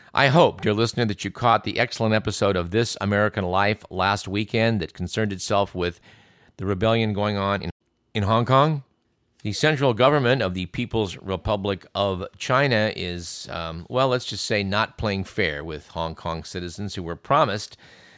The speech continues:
that until there was a complete takeover by China,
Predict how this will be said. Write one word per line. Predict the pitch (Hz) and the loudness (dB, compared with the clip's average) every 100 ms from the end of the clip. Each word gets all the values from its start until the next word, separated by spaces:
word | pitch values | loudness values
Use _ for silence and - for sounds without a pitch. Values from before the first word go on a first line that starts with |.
| _ | _
that | 104 | -6
until | 107 143 135 | -6 -2 0
there | 120 | 4
was | 143 135 101 | 4 4 2
a | 90 82 | -2 -6
complete | - 92 101 90 | -10 -8 -6 -6
takeover | - 95 92 87 82 | -4 -4 -4 -4 -2
by | 87 | -4
China, | 82 101 87 92 120 | -4 -4 -2 -2 -2